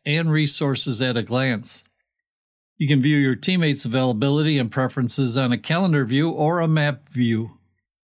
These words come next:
You can book a desk or a meeting room using the app interface or voice commands. You can navigate around the office using interactive floor plans or augmented reality directions.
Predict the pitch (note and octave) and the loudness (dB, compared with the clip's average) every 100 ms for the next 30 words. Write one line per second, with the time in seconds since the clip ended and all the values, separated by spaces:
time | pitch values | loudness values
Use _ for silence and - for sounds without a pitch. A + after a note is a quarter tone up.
0 | - C#3 D3 C3 D#3 C#3 A2 C#3+ C#3+ - | -8 -2 0 2 0 0 0 0 -2 -2
1 | C3 A#2 D3 D#3 C3 B2+ C#3 C3 B2 A2+ | 0 2 2 2 2 4 4 2 2 2
2 | B2 B2 B2+ B2 C3+ B2+ A#2 C#3 D3+ C3+ | 2 2 0 -2 0 0 0 0 0 0
3 | D3+ D3 C3+ C#3+ D#3+ - - E3 E3+ E3 | 0 0 0 0 0 0 0 0 0 -2
4 | - - - _ _ _ _ _ - F#3 | -4 -8 -8 _ _ _ _ _ -4 0
5 | G3+ F#3 G3 F3+ F#3+ F3+ F3+ F#3+ D#3+ D3+ | 2 2 2 0 0 2 2 2 2 2
6 | E3 D3 B2 D3+ B2+ B2+ C3+ C#3+ - F3+ | 0 -2 -2 0 0 2 2 0 0 2
7 | F#3 E3+ E3+ D3+ C#3+ - E3 E3 D3+ C#3 | 2 2 0 -2 -4 -2 -2 -2 -2 0
8 | C3+ C#3 - E3 E3 D3 D3 C#3+ C3+ D3+ | 2 0 0 0 0 0 0 2 2 2
9 | D#3+ A2+ A#2+ B2 F3+ E3 A#2 G2+ G#2+ A2 | 2 0 0 2 2 0 0 -2 -2 -4
10 | G2 - - - - | -4 -8 -8 -8 -10